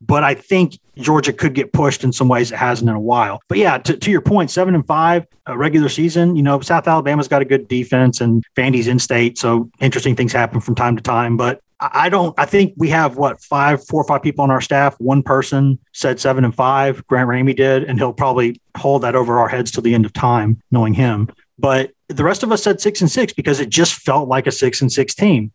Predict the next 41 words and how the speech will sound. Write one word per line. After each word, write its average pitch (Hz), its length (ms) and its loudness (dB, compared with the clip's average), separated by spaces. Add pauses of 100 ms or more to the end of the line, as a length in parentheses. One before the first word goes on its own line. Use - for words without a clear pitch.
But 151 200 -2
not 214 220 2
only 214 280 2
to 170 140 -6
potentially 160 580 -2
go 131 200 2
seven 170 300 2
and 170 120 2
five, 185 400 2 (100)
but 135 180 -4
to 117 260 -2 (200)
look 165 240 2
as 170 140 0
exciting 143 840 2
as 139 200 -2
they 135 140 0
have 139 420 0 (180)
doing 139 300 2
it. 185 140 -2
I 170 80 0
mean, 160 180 2
you 170 140 -4
don't 277 160 2
have 214 200 -4
to 147 220 0 (140)
like 139 360 -2
Tennessee. 175 500 0
You 165 180 -4
don't 220 180 0
have 185 180 -2
to 160 100 -2
even 143 320 -2
like 143 240 0
S 143 200 -4
E 139 40 -6
C 127 180 -4 (120)
football 156 600 0 (100)
to 151 180 2
watch 143 440 -2
their 147 160 0
games 143 420 2